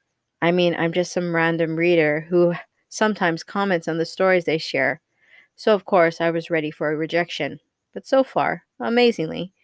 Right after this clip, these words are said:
I have had more yeses than nos. So first up, on December fifth,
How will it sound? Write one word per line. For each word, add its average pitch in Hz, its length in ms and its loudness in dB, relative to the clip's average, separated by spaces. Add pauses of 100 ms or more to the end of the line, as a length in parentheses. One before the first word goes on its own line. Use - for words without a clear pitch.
(580)
I 202 200 0
have 196 180 -2
had 180 280 2
more 185 300 2
yeses 175 540 -2
than 165 180 0
nos. 165 540 0 (580)
So - 320 -4
first - 460 -4
up, 208 340 0
on 170 160 -2
December 165 420 -4
fifth, 226 320 -2